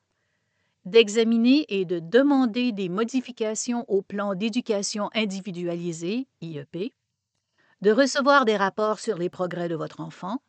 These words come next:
de contester les décisions et de demander une médiation ou une audience,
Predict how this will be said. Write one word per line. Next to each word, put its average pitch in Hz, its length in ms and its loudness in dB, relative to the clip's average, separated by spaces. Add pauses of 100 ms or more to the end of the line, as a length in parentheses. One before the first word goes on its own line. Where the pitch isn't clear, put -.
(920)
de 196 120 0
contester 294 680 -2
les 220 100 -2
décisions 202 680 -4
et 185 140 -2
de 170 120 -6
demander 233 560 2
une 185 260 -4
médiation 180 880 -8
ou 180 220 -6
une 165 140 -8
audience, 156 760 -10